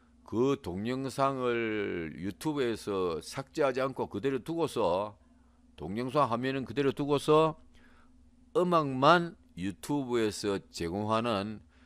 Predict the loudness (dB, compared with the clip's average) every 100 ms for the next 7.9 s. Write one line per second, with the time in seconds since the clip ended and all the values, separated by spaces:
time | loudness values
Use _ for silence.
0 | _ -20 -10 0 2 2 0 -10 -2 -2
1 | 0 0 -2 -4 -6 -2 0 0 0 -2
2 | -2 -2 -4 -6 -16 -12 -4 -4 -4 -6
3 | -4 -2 -2 -4 -8 -14 -14 -14 _ -20
4 | -20 -20 -20 -14 -6 -2 0 0 -2 -4
5 | -4 -4 -2 -2 -2 -2 0 0 -2 -8
6 | -6 -4 -2 0 -2 0 -2 -2 -4 -4
7 | -8 -6 -6 -8 -12 -12 -16 -14 -16